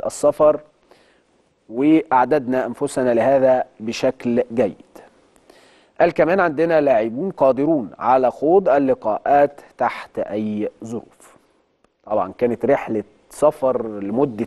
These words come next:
تمانية، تمن ساعات متواصلة، كانت رحلة طويلة بعض الشيء. نروح لتصريحات أحمد مصطفى زيزو نجم نادي الزمالك ونجم المنتخب المصري،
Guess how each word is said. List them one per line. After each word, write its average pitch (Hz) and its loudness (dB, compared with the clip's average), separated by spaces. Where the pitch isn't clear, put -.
تمانية، 117 -2
تمن 147 0
ساعات 120 2
متواصلة، 120 0
كانت 120 -4
رحلة 117 0
طويلة 107 -2
بعض 95 2
الشيء. - -16
نروح 196 4
لتصريحات 208 0
أحمد 139 -2
مصطفى 262 0
زيزو 139 -4
نجم 123 0
نادي 123 2
الزمالك 123 0
ونجم 120 -4
المنتخب 104 -2
المصري، 196 0